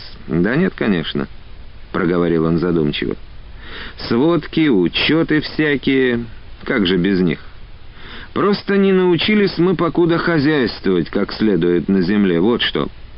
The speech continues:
Почему не научились, не знаю. Не той грамоты я, чтоб все объяснить. А за колхоз свой могу сказать. Попросту извини уж,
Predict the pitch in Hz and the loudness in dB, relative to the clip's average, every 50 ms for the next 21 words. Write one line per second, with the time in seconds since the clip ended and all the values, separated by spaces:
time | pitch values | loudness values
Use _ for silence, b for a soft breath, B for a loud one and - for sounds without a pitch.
0 | - - - - - - 113 113 - - 165 185 208 214 180 127 98 90 87 87 | -18 -16 -16 -18 -6 -4 -2 0 0 2 2 4 4 4 4 4 4 4 2 2
1 | 85 - 92 85 85 82 - 123 143 147 107 90 85 80 76 76 73 67 - - | 2 2 2 2 2 2 2 2 2 2 2 2 2 0 0 0 -2 -4 -6 -8
2 | - - - - - - - - - - - - 185 196 131 170 175 160 - - | -14 -16 -16 -16 -18 -16 -16 -18 -18 -18 -4 0 2 4 4 4 2 0 2 2
3 | 202 202 190 185 170 147 - - - - 95 90 92 147 175 175 160 120 92 80 | 4 4 4 4 4 2 2 -2 -4 -2 0 2 2 2 2 2 2 2 2 0
4 | 80 80 - 85 82 82 78 76 73 65 - - - - - - - - - - | 0 0 0 0 2 2 2 0 -2 -4 -6 -8 -14 -16 -18 -18 -18 -18 -16 -12
5 | - - - 90 80 - - - - 87 87 82 80 76 78 85 87 85 - - | -12 -4 -2 -2 -2 -2 -6 -6 -2 0 0 0 2 2 2 2 2 0 0 0
6 | 85 76 71 - - - - - - - - - - - - - - - - - | 0 0 0 -2 -4 -12 -16 -16 -16 -16 -16 -16 -16 -16 -16 -16 -16 -10 -4 -2
7 | 107 123 123 107 143 156 - - 156 160 170 - - 214 220 - - - 101 95 | 0 0 0 0 0 -2 0 0 0 0 0 0 0 0 0 0 -2 -2 0 0
8 | 90 85 87 92 92 104 131 139 - - 160 143 95 85 78 73 - - - - | 2 2 2 2 2 2 0 0 -2 -2 -2 0 0 0 0 -2 -2 -6 -12 -18
9 | - B B B B B B B B - 147 185 202 156 185 202 190 - - - | -18 B B B B B B B B -2 0 0 2 2 2 0 0 0 0 2
10 | 180 180 180 175 139 117 135 147 156 151 160 185 185 170 120 - - - - - | 4 4 4 4 4 4 2 4 4 4 4 4 4 4 2 0 0 -4 -6 -8
11 | - | -10